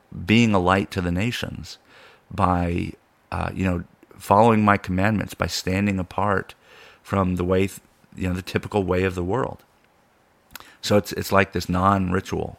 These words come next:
right? Because if, if God is to be glorified and his people to be known, like, this is the sign on your dicks, like, who's gonna see that? Nobody's gonna see that. There's gotta be something else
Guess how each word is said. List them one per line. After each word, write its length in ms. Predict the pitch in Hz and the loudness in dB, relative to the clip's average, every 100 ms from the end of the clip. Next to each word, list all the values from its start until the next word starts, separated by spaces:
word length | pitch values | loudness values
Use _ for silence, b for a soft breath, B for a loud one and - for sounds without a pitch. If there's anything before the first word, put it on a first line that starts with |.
| - | -6
right? 280 | 87 90 - B B B B B | -4 -4 -8 B B B B B
Because 320 | - 92 92 90 | -6 2 2 2
if, 320 | 85 - - _ | -6 -8 -20 _
if 200 | 90 - | -6 -4
God 440 | - 101 113 104 87 - _ - | 2 6 6 6 0 -12 _ -6
is 540 | 90 87 82 - - _ - - | -4 -2 -4 -10 -12 _ -20 -14
to 100 | 87 | -6
be 80 | 87 | -4
glorified 800 | 90 123 139 - 87 85 85 87 b b b b b _ | 2 4 4 0 -4 -4 -6 -10 b b b b b _
and 360 | 98 92 87 85 _ _ _ - | -2 0 -2 -6 _ _ _ -8
his 260 | 98 92 - | -2 -2 -2
people 360 | - 123 107 | 0 2 2
to 100 | 98 | 2
be 140 | 95 87 | -2 0
known, 440 | 98 135 95 87 | 2 2 2 0
like, 360 | 90 87 - _ - | -2 -4 -6 _ -10
this 280 | 87 90 | -8 -4
is 100 | 120 | -6
the 100 | 117 | -6
sign 460 | 85 82 85 135 151 _ b b b b - | -8 -4 -2 -2 -6 _ b b b b -4
on 100 | 92 | -2
your 100 | 87 | 0
dicks, 540 | 78 110 - - - - _ | 2 0 0 -10 -12 -14 _
like, 320 | 78 87 - - _ b b _ _ _ - | -6 -6 -6 -20 _ b b _ _ _ -4
who's 140 | 135 | -2
gonna 160 | 139 143 | 2 2
see 180 | - 175 | 2 0
that? 160 | 135 | 0
Nobody's 280 | 87 156 151 | 0 0 -2
gonna 120 | 87 | -4
see 180 | 82 90 | -4 0
that. 240 | 85 107 - | 2 0 0
There's 100 | 101 | 0
gotta 160 | 120 | 2
be 80 | 120 | 2
something 400 | - 117 113 92 | 0 -2 0 -2
else 480 | 110 87 98 - | -2 -2 -4 -8